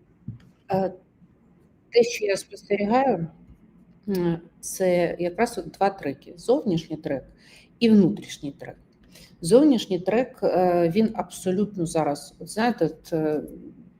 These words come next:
що можна обговорювати, якщо кожного дня, а, у нас з'являється, до речі, ми в прямому етері, у нас тут є чатик,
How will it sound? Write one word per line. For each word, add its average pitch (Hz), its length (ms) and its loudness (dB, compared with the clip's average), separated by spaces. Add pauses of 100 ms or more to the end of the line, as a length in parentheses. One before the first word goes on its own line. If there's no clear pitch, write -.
що - 280 0
можна 180 280 0
обговорювати, 180 640 -2
якщо 160 320 -2
кожного 175 440 0
дня, 208 320 -4 (540)
а, 175 340 0
у - 120 -2
нас 190 260 2
з'являється, 165 920 0
до 170 120 -2
речі, 180 300 -2 (140)
ми 185 180 2
в 180 80 -4
прямому 170 440 0
етері, 240 340 2
у 175 60 0
нас 160 180 0
тут - 240 -16
є 151 120 -2
чатик, 202 420 -4